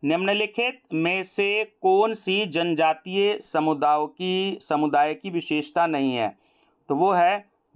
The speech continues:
बहिर्वाह, विवाह, ठीक है, बहिर्विवाह। सामान्य क्षेत्र की विशेषता है, तो वो है अनुसूचित जनजाति।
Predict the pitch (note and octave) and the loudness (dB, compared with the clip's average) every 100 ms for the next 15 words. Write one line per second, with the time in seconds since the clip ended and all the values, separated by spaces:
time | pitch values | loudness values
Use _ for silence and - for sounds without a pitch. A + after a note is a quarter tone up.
0 | A#2+ E3 D#3 E3+ G3+ D3+ C#3 C3 C3 - | -6 -2 0 0 -2 0 0 2 0 -4
1 | C3 C#3+ B2+ A#2 G2 - D3 - G#3 B2 | -2 0 2 0 -2 -2 -8 0 -2 0
2 | C3 D#3+ E3 D3 C3 G#2+ F2 _ _ _ | -2 0 0 0 0 0 -4 _ _ _
3 | _ _ _ _ _ _ - - E3 F3+ | _ _ _ _ _ _ -16 -2 0 2
4 | F#3 G3+ A3 A#3+ B3+ C4 _ _ - - | 0 0 -2 -2 -2 -6 _ _ -12 -8
5 | - G#3 A#3 A#3+ A3+ A3+ A3+ A#3 A#3 - | -2 -2 -2 -2 -2 0 0 0 -2 -4
6 | D3+ E3+ E3 F#3 F#3 - G#3 G#3 G3+ G#3 | -4 -4 0 -2 -2 0 2 4 4 2
7 | - _ _ _ _ _ _ _ - F3 | -2 _ _ _ _ _ _ _ -4 0
8 | F3+ C#3+ F#3+ G#3 F3+ F3 G#3 A3 - D3+ | 2 2 2 4 4 4 2 -2 -2 -2
9 | D#3 D3+ D#3 D#3 - G#3 A#3 _ - A#2+ | -2 -2 0 0 0 -2 -2 _ -12 -2
10 | C#3 B2 A2 F#2 - - | -2 0 -2 -2 -6 -20